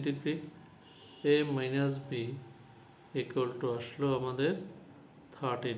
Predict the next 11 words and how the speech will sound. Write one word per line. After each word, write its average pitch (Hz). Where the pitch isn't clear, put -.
degree। 117
করলে 139
আমরা 131
তো 135
বি-, 139
গাটা 139
twice 151
A -
equal 127
to 113
ninety 120